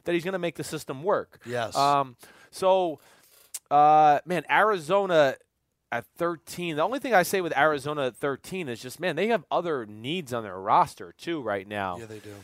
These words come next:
Speaker 1: I mean, I would think maybe
Speaker 2: You
Speaker 1: they'd be
Speaker 2: talked
Speaker 1: more
Speaker 2: about it,
Speaker 1: in the
Speaker 2: man. When you need a quarterback.
Speaker 1: I know.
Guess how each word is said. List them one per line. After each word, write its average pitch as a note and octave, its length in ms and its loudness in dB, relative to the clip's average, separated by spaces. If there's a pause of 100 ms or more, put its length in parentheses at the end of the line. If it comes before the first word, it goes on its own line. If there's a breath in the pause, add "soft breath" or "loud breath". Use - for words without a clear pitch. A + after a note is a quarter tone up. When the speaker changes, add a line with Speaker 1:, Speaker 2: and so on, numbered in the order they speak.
(120)
Speaker 1:
I A2+ 40 -14
mean, A#2+ 360 -8 (120)
I C#3 140 2
would F#3+ 160 0
think D3+ 160 -8
maybe C#3+ 220 -2
Speaker 2:
You C#3 60 -4
Speaker 1:
they'd D3 40 2
be D3+ 40 0
Speaker 2:
talked E3 260 -2
Speaker 1:
more C#3+ 80 -2
Speaker 2:
about D3 140 0
it, - 20 -2
Speaker 1:
in C#3 80 -6
the C3 80 -2
Speaker 2:
man. E3 260 -8
When A#2 160 -16
you C3+ 80 -12
need E3 160 -12
a E3 40 -14
quarterback. C#3 640 -8
Speaker 1:
I A#2+ 120 2
know. C3+ 280 0